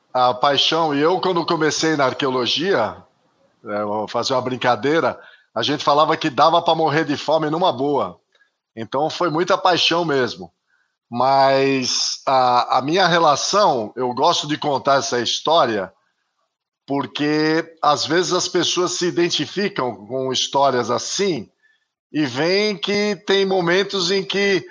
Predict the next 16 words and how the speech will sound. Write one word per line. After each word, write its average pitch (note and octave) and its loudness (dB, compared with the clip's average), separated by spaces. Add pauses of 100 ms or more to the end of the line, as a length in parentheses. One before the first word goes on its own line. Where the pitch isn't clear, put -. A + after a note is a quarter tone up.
(300)
a D3 6
vida E3+ 0
acaba, E3+ 2 (400)
ah, B2 2 (180)
dando E3+ 0
uma E3 4
forcinha F3+ 0
pra D3+ 0
você D3 -2
seguir D3+ -2
aquele D#3 -2
caminho, B2 -2
né? E3 -4 (880)
Então, D#3+ -2
por G3 0
exemplo, C3 -2